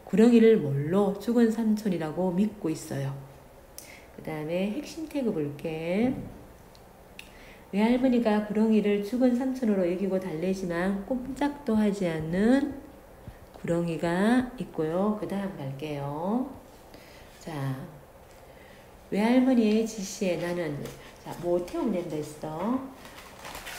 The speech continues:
머리카락 태우면 된다 했지, 그지? 어머니의 머리카락을 태워야 되는 거야.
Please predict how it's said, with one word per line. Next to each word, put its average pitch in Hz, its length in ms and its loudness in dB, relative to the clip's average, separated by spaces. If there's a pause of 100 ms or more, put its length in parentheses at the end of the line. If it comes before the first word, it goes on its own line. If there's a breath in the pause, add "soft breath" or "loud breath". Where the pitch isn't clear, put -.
(840)
머리카락 208 400 -4
태우면 185 260 0
된다 160 220 -10
했지, 143 280 -12
그지? 156 440 -10
어머니의 202 600 -2
머리카락을 170 840 -6
태워야 240 240 -6
되는 147 260 -8
거야. 165 500 -4